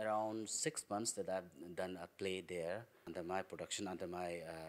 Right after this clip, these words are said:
this T I company. The actors are from, uh, N S D only. T I company, the wo-, which company, the company that I run has, uh, uh,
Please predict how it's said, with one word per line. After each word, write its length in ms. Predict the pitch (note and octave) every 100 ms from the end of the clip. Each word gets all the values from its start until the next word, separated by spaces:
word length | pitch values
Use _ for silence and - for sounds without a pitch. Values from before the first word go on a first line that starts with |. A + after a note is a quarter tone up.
| D#2 C#2 D2
this 180 | D#2+ - -
T 160 | G2+
I 180 | F2 E2+ -
company. 500 | E2 - F2 A2+ B2 - - - -
The 140 | -
actors 420 | A2+ - C3 - -
are 240 | G2+ G2 F#2+
from, 440 | G#2 G2 G2 F#2 - - - -
uh, 80 | F2 -
N 140 | G2
S 140 | F#2 G2+
D 140 | G#2
only. 400 | F2 D#2+ G2 C3+ - - -
T 160 | G2 G2
I 100 | G2
company, 640 | F#2+ F2+ G2+ G2+ G2 F#2+
the 160 | D#2
wo-, 220 | F2 F#2 - - -
which 200 | - -
company, 300 | F#2+ F2 F#2
the 180 | F#2+ F2+ - - - -
company 340 | F#2+ F2 G2+
that 140 | F#2 F2
I 180 | F2 E2
run 360 | F#2 F2+ G2+ A2 - - - F#2
has, 300 | F#2 F2 F2+
uh, 280 | F2 E2+ D#2+ - - - -
uh, 340 | E2 E2 E2